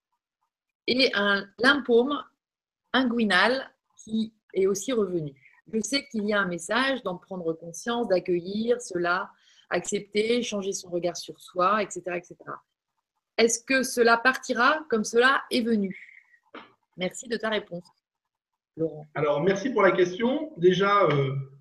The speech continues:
Speaker 2: bravo, euh, pour la communication animale, parce que je trouve ça absolument sublime. <laughs> Moi, je le vis tous les jours avec mes animaux, donc, euh, je, voilà,
Speaker 1: Oui.
Speaker 2: je trouve ça génial. Euh, on,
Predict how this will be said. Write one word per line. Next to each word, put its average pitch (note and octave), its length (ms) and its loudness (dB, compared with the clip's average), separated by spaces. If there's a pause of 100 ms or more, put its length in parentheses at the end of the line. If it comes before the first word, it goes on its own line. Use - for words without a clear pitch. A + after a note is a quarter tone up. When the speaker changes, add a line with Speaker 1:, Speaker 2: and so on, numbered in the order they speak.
(140)
Speaker 2:
bravo, A3+ 680 4
euh, D#3 320 -4
pour F3 100 -10
la E3 80 -2
communication F3 520 -8
animale, D3+ 400 -6
parce - 140 -18
que D3 100 -12
je C3+ 80 -12
trouve - 140 -20
ça C3 80 -6
absolument C#3+ 300 -10
sublime. D3+ 340 -14 (360)
<laughs> - 720 -12
Moi, F#3+ 140 2
je G3+ 100 0
le G3 120 -6
vis A#3 180 -8
tous G#3 60 -12
les F#3+ 140 -6
jours G#3+ 240 -4
avec D#3+ 240 -2
mes D#3+ 160 -4
animaux, F#3 400 -6
donc, C#3+ 240 -6
euh, D3+ 40 -10 (520)
je, F3+ 60 -10
voilà, G#3+ 240 0
Speaker 1:
Oui. D#3+ 40 -8
Speaker 2:
je - 60 -16
trouve - 120 -20
ça B2+ 240 -8 (200)
génial. E3 320 -2 (1400)
Euh, D3 340 0 (1040)
on, F3+ 340 -14